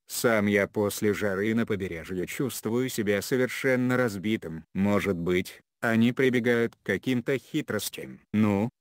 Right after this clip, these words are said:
если бы они были, я бы не стал о них рассказывать, смеётся король. Королева дипломатично добавляет, что ни о каких особых хитростях речи нет,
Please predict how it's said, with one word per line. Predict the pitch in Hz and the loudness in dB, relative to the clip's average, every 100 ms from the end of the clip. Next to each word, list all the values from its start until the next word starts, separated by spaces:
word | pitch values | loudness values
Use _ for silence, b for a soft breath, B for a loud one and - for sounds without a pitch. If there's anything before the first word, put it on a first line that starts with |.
| - | -4
если | 113 127 120 120 | 2 4 4 2
бы | 107 | 0
они | 101 98 92 | 2 0 -2
были, | 85 73 71 - _ | -4 -8 -14 -18 _
я | 117 127 120 | 0 2 2
бы | 117 | 4
не | 113 104 | 4 2
стал | - 107 | 0 0
о | 107 | 2
них | 104 104 - | 2 0 0
рассказывать, | 110 - - 113 110 104 101 82 - _ _ | -2 -4 -4 -2 0 0 0 -2 -12 _ _
смеётся | - - 117 117 131 131 - | -12 -2 0 2 0 -2 -4
король. | 104 110 92 80 80 - | -2 -2 -2 -6 -10 -4
Королева | 120 113 110 113 117 117 | 0 2 4 4 4 4
дипломатично | 113 113 113 110 101 - 113 - 107 | 0 0 0 2 0 -2 -4 0 0
добавляет, | 113 113 117 107 98 - - - _ - | 2 2 0 0 -2 -6 -14 -20 _ -18
что | - 135 | -2 2
ни | 123 123 | 4 4
о | 120 | 2
каких | - 101 - 107 | 0 -2 0 0
особых | 104 - 120 107 113 | 0 -2 0 0 0
хитростях | - 101 87 90 82 - 107 139 | -2 -2 -2 -2 -4 -2 -2 2
речи | 143 139 104 | 2 0 0
нет, | 107 104 - | 0 0 -4